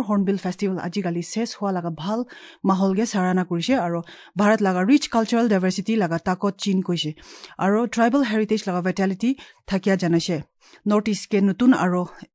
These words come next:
আত্মবিশ্বাস ভাৰত লগা চেহেৰা কৈ কিনে প্ৰধানমন্ত্ৰী কৈছে, নাগালেণ্ড লগা আলাগ কালচাৰেল আইডেণ্টিটিটো আলাগ পৰা খাৰা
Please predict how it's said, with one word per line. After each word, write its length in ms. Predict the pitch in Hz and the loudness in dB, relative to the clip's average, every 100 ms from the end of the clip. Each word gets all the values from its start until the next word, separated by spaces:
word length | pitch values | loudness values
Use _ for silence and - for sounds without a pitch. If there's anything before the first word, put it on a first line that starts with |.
| _ _ _ _ _ - - | _ _ _ _ _ -8 -2
আত্মবিশ্বাস 560 | 208 214 196 190 214 196 | 2 2 2 0 0 0
ভাৰত 240 | 185 180 185 | 0 0 0
লগা 140 | 170 165 190 | -2 -2 -2
চেহেৰা 260 | 180 196 185 | 0 0 0
কৈ 120 | 180 | 0
কিনে 200 | 165 190 254 - - - | 2 0 -2 -10 -12 0
প্ৰধানমন্ত্ৰী 500 | 214 233 220 208 247 | 4 6 4 2 0
কৈছে, 220 | 196 190 269 | 0 2 6
নাগালেণ্ড 400 | 240 180 190 185 | 6 4 2 0
লগা 160 | 170 170 - | 0 -4 -2
আলাগ 180 | 202 233 - | 0 0 0
কালচাৰেল 340 | 220 196 220 208 | -2 0 2 2
আইডেণ্টিটিটো 540 | 180 180 180 165 180 214 262 - - | 0 0 -2 -2 -2 0 -2 -10 -8
আলাগ 220 | - 226 269 | 0 0 2
পৰা 140 | 214 196 - | 0 0 -2
খাৰা 200 | 170 | -2